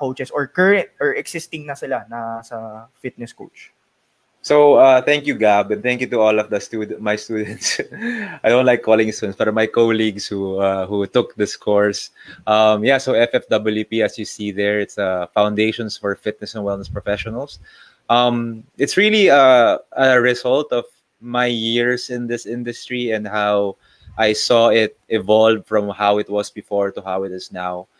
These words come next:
Speaker 2: and observing from that perspective what the best coaches had. And from there, I was able to, uh, uh, to discover that it, it's these four foundations: basic human anatomy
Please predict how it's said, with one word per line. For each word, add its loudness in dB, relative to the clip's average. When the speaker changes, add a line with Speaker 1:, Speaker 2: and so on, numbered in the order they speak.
Speaker 2:
and 2
observing 0
from -4
that 0
perspective -6
what 0
the 2
best 0
coaches -6
had. -8
And 0
from -2
there, 4
I 6
was 2
able 0
to, -8
uh, 0
uh, -2
to -4
discover 2
that 2
it, -2
it's -4
these -4
four 4
foundations: -4
basic -4
human -4
anatomy -4